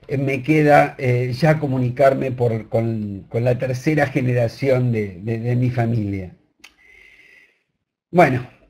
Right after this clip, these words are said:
y vamos a pasar a, a lo que es específicamente la capacitación de hoy,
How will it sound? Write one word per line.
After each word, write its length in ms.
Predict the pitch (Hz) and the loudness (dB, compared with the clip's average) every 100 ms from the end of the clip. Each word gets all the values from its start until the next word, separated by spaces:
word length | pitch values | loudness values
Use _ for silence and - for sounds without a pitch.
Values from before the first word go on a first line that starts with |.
| - | -2
y 140 | 160 | 0
vamos 340 | 156 180 185 180 | 2 2 2 2
a 120 | 131 | 0
pasar 540 | 135 123 160 143 135 127 - - _ _ _ | -2 2 6 6 6 0 -12 -20 _ _ _
a, 500 | 143 139 139 143 143 _ _ _ _ _ _ _ _ | -2 0 0 -2 -8 _ _ _ _ _ _ _ _
a 140 | 151 | -2
lo 240 | 151 147 135 | 2 0 0
que 260 | 147 143 | -4 -2
es 140 | 151 156 | -2 -2
específicamente 1160 | 151 151 127 170 175 190 165 139 143 143 131 | -4 -4 -4 -4 -4 -2 -2 0 0 -2 -2
la 140 | 139 123 | -4 -4
capacitación 800 | 120 117 123 117 120 147 135 131 | -4 -4 -4 -4 -4 -2 -2 0
de 140 | 135 | 2
hoy, 300 | 123 117 113 | 2 2 -4